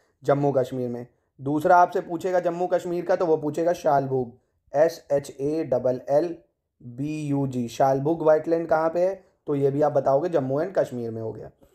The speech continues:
ठीक है। उसके बाद आप सीधा उसको एमपी में ले चलोगे, उसको एमपी में दिखा दोगे क्या? यशवंत सागर। क्या दिखा दोगे? वाई ए एस एच,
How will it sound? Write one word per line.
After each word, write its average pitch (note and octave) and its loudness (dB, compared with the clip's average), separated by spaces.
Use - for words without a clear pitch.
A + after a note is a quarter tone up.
ठीक D#3 -2
है। F#3 4
उसके - 4
बाद D#3 4
आप D#3 4
सीधा D#3 0
उसको D#3 0
एमपी D3 0
में G3+ -4
ले D3 0
चलोगे, E3 2
उसको D3+ -2
एमपी C3+ -2
में D3+ -2
दिखा D3 0
दोगे D#3 0
क्या? G3 2
यशवंत C#3+ 0
सागर। A2+ -4
क्या C#3 0
दिखा D3+ 2
दोगे? F#3 0
वाई A#2 0
ए B2 -4
एस C#3 -4
एच, - -8